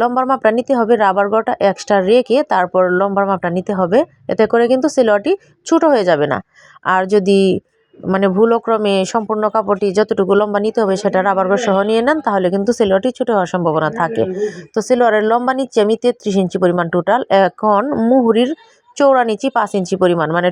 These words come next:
টোটাল একদম সেলাই সহকারে পাঁচ ইঞ্চি পরিমাণ নিচ্ছি। এমনিতে চার ইঞ্চি পরিমাণ থাকবে, আর পাঁচ ইঞ্চি পরিমাণে দাগ কেটে নিচ্ছি। তো এভাবে করে দাগটাকে আমি একদম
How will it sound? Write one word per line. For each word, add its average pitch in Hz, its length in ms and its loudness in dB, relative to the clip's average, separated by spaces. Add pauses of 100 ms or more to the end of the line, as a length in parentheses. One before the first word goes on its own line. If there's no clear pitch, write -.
টোটাল 220 280 0 (220)
একদম 196 280 0
সেলাই 240 280 0
সহকারে 214 400 0
পাঁচ 208 180 -2
ইঞ্চি 190 180 -4
পরিমাণ 185 260 2
নিচ্ছি। 175 260 -4
এমনিতে 220 320 0
চার 208 180 2
ইঞ্চি 196 200 -4
পরিমাণ 220 240 0 (100)
থাকবে, 233 300 0 (760)
আর 180 80 0 (100)
পাঁচ 180 200 -4
ইঞ্চি 185 200 -6
পরিমাণে 202 360 2
দাগ 208 160 -2
কেটে 185 260 -4
নিচ্ছি। 160 260 -6 (1120)
তো 226 60 0 (160)
এভাবে 226 340 2
করে 254 220 2
দাগটাকে 233 460 -2
আমি 202 180 0
একদম 202 200 -4